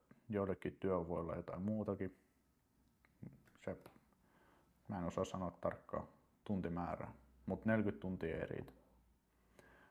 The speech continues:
Millainen laskuvarjohyppykurssi oli kokemuksena? Siellä kyllä oppi paljon. Tapas erilaisia persoonia ja oli kivaa, oli kivaa. Pääsi ylittää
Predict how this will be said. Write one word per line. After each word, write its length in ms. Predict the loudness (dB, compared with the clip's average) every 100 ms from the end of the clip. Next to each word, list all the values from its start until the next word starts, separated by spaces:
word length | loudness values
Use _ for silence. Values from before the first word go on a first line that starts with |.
| _ 6
Millainen 320 | 8 12 12
laskuvarjohyppykurssi 1040 | 12 12 6 8 4 0 2 4 4 4
oli 140 | 4 6
kokemuksena? 680 | 8 10 8 4 -4 -6 -6 -16 _ -20 -20 -20 -20 -20 _ 0
Siellä 260 | 4 6
kyllä 120 | 10 10
oppi 280 | 10 6
paljon. 380 | 8 8 8 4 2 8
Tapas 520 | 12 12 12 8 -8 -14 _ _ 6
erilaisia 540 | 8 10 8 6 2
persoonia 760 | 6 8 8 6 4 4 4 0 -2 -8 4
ja 240 | 8 8 6 -14 -20 _ _ _ _ _ -14 4
oli 200 | 8 10
kivaa, 520 | 8 4 2 -4 -8 0
oli 160 | 2
kivaa. 440 | 2 -2 -2 -2 -6 -16 -20 _ _ _
Pääsi 220 | 6 6
ylittää 580 | 6 4 4 4 4